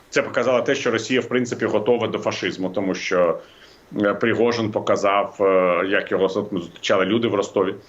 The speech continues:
І люди прекрасно знають, хто він і що він, і він, вони його зустрічали з радістю. І це до певної міри нагадує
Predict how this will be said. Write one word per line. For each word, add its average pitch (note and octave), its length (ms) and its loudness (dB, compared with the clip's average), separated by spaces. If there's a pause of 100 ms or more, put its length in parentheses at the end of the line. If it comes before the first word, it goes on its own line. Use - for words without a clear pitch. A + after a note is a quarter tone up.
(240)
І - 80 -4
люди G#2 280 0
прекрасно A2 420 0
знають, G2+ 260 0
хто A#2 220 0
він G2+ 160 0
і G2 40 0
що B2+ 240 0
він, A#2 180 0
і F#2+ 40 0
він, G#2 240 0
вони G2+ 220 2
його G2 160 0
зустрічали G#2 600 -2
з F#2+ 80 -2
радістю. G2 460 -2
І F#2 40 0
це G#2 140 -2
до G2 120 -2
певної G#2 300 0
міри G2+ 220 0
нагадує G2 520 0